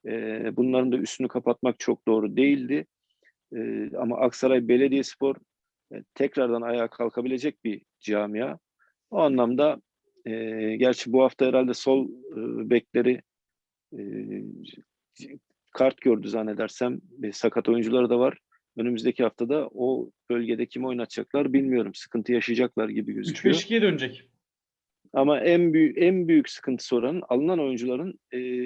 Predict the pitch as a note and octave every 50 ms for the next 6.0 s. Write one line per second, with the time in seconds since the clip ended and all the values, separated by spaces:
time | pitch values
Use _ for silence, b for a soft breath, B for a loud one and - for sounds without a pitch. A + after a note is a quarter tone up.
0 | B2 B2 A#2+ A#2 A2+ B2+ B2+ C3+ D3+ D3 - - B2+ B2 B2 B2 C3 C3+ C3 A#2
1 | G#2+ G2+ - - - - - _ _ _ _ _ _ _ _ b b b b b
2 | _ - - E3+ D#3+ C3+ B2 A#2 A#2 A#2+ A#2+ A#2+ D#3 D#3 D3 - _ _ _ _
3 | _ - - D#3 D#3 D3+ D3 - - D#3+ D#3+ D3 G2+ C3+ C3 - C#3+ C3 - -
4 | B2+ B2 B2+ C#3+ D3+ C3+ B2 C3+ C3+ B2+ C3+ B2+ C3+ A#2 A2+ G#2+ A#2 A2 - -
5 | - A#2 A#2 A#2 A2+ A#2 A#2+ A#2+ A#2+ A#2 A#2+ A2+ - - - A#2+ C3 D3+ D3+ -